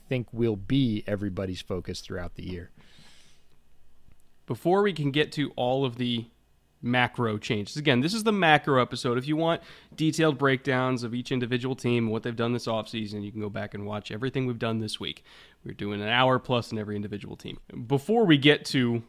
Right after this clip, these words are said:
Speaker 2: you know, all the, the predictions and the macro stuff, we do have to recap twenty twenty-one. Uh, it was a interesting twenty twenty-one, I should say, in the A F C West, because it started out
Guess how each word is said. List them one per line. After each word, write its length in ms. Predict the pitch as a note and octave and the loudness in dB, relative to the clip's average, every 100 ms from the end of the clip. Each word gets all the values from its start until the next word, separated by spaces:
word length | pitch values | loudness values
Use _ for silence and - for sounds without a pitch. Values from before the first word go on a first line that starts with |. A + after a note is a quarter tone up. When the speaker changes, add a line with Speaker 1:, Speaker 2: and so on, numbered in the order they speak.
| - | 0
Speaker 2:
you 140 | D3 | 2
know, 80 | A#2 | 2
all 340 | C3+ D3 D3+ | 6 8 8
the, 320 | C#3+ C#3+ C#3 C#3 | 8 4 2 2
the 120 | D3+ | -4
predictions 580 | - D#3+ C3 - C3 C3 | -2 -2 -2 -2 -2 0
and 100 | C#3+ | 0
the 40 | |
macro 420 | B2 A2+ - A#2 | 0 -2 -2 -4
stuff, 480 | A2 - G#2+ G#2 - _ _ | -4 -4 -4 -4 -6 _ _
we 240 | B2+ D3 F#3 | -2 4 4
do 160 | G#3 | 6
have 200 | F#3 D#3+ - | 8 8 8
to 120 | C3+ | 2
recap 460 | C3+ B2+ B2+ A#2+ | 2 4 4 2
twenty 260 | - A#2+ A#2 | 0 -2 -2
twenty-one. 640 | - A2+ G#2+ G#2 F#2+ - - _ _ - | -2 -4 -4 -4 -6 -8 -12 _ _ -12
Uh, 220 | - - | -10 -8
it 120 | - | -4
was 480 | C3 B2+ B2+ A#2+ A2 - | 0 4 4 4 0 -2
a 560 | B2+ A#2+ A#2 A#2 A2 - | 0 2 2 0 -2 0
interesting 760 | F#3+ F#4 E4 - D4 D#4 F#4+ - _ _ _ _ _ _ - | 2 4 2 2 2 4 2 0 _ _ _ _ _ _ -2
twenty 260 | A3+ A#3+ | 2 2
twenty-one, 500 | A3+ A#3 A3+ A3+ A#3+ | 2 2 4 4 4
I 140 | - G3+ | 2 0
should 180 | F#3 | 0
say, 160 | - G3+ | 2 2
in 60 | G3 | 4
the 140 | G3 | 4
A 100 | F#3+ | 4
F 60 | G3 | 2
C 180 | G#3 | 0
West, 300 | G3 G3+ G#3 | 2 2 2
because 280 | D#3 - D3+ | -2 2 2
it 140 | C#3 - | 2 -4
started 500 | - E3 F3+ F#3 E3 | 0 4 6 6 6
out 240 | E3 D#3+ | 6 4